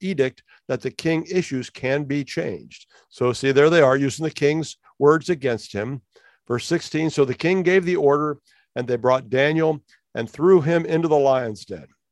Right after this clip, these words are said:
The king said to Daniel, 'May your God whom you serve continually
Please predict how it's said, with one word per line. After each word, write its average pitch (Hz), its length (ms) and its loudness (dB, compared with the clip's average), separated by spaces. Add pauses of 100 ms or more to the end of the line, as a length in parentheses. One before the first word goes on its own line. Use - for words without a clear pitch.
(640)
The 104 100 -12
king 165 300 0
said 160 240 2
to 165 80 0
Daniel, 123 560 0 (360)
'May 127 200 2
your 139 280 2
God 143 420 2
whom 156 240 -4
you 156 160 -2
serve 120 480 -2
continually 113 920 -2